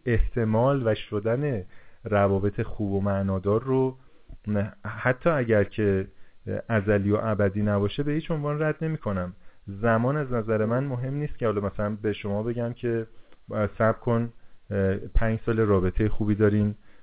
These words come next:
اه، اصلاً مهم نیست. شاید تا آخر عمر این رابطتون خوب باشه، شاید، اه،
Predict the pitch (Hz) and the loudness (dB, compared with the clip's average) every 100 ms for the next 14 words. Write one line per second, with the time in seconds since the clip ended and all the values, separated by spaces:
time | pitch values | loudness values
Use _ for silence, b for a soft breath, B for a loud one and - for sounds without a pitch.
0 | B - 107 101 101 - - 117 151 160 | B -4 2 4 4 0 -4 2 4 4
1 | 147 151 165 175 165 104 - - 123 131 | 4 2 2 2 2 -2 -6 0 4 4
2 | - - - b b b - - - - | 0 -20 -20 b b b -20 -20 -20 -20
3 | - - - - - - - - 123 104 | -20 -20 -20 -20 -20 -16 -12 0 4 4
4 | 113 120 127 127 131 131 120 104 117 110 | 4 4 4 2 4 6 6 6 4 2
5 | 131 - 127 - 127 131 127 - 120 131 | 2 2 2 4 2 2 0 4 4 4
6 | - B B B 101 101 101 | -2 B B B 2 4 4